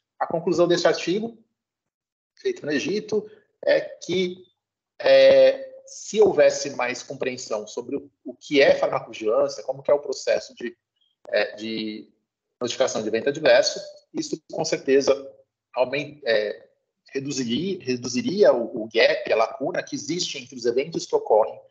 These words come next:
e os eventos que realmente são reportados, né? Então, até agora, o que a gente tem é um cenário de pessoas que não foram educadas e que desconhecem o processo ou desconhecem os conceitos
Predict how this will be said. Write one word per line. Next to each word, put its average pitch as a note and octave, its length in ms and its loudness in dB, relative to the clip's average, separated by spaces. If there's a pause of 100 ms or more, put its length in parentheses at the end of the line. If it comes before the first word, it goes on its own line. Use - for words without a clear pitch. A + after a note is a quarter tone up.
(200)
e C3+ 60 -10
os B2 80 -8
eventos B2 400 -2
que B2 120 -12
realmente A#2+ 380 -4
são A2+ 200 -14
reportados, - 840 -4 (240)
né? - 160 -16
Então, F3 160 0
até G#3 160 2
agora, F#3+ 540 2
o C3 40 -10
que - 140 -4
a D3 60 0
gente F#3+ 320 -10 (120)
tem F3+ 360 -8 (460)
é - 360 0 (680)
um - 40 -18
cenário G#2+ 480 0
de F#2 140 -14
pessoas G#2+ 480 -10
que - 100 -14
não C3 140 -4
foram D#3 220 0
educadas D#3+ 760 -2
e E3+ 80 -16
que G3+ 160 -10
desconhecem E3 600 -6
o D#3 80 -10
processo C#3+ 540 -2
ou B2+ 60 -8
desconhecem B2 500 -10
os - 100 -20
conceitos D3 800 -4